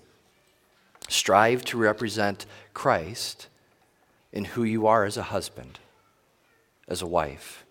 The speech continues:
as a parent, as a child, as a sibling. For each of these points today that Paul gives, notice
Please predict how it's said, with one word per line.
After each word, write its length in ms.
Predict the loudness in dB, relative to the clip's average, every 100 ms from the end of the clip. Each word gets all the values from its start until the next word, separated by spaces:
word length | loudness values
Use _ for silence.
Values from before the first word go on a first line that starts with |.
| _ _ _ _ _ -12
as 140 | -10
a 40 |
parent, 580 | -10 -6 -6 -6 -12 -16 -18 _ _ _ _ _ -14
as 100 | -8
a 60 |
child, 500 | -2 0 -2 -4 -14
as 140 | -14 -8
a 60 |
sibling. 560 | -4 -2 -4 -6 -14 -18 _ _ _ _ _ _ _ _ _ _ _ _ _ _ _ _ _ _ _ _ _ _ _ _ _ _ _ _ _ _ _ _ _ _ _ _ _ _ _ _ _ _ _ _ _ -6
For 140 | -2
each 160 | -2 -2
of 60 |
these 180 | -4 -6
points 480 | -6 -6 -6 -8 -10
today 340 | -10 -10 -10 -14 _ _ _ _ _ _ _ _ _ _ _
that 100 | -8
Paul 280 | 2 4 4
gives, 360 | 2 0 0 0
notice 540 | 2 2 2 -2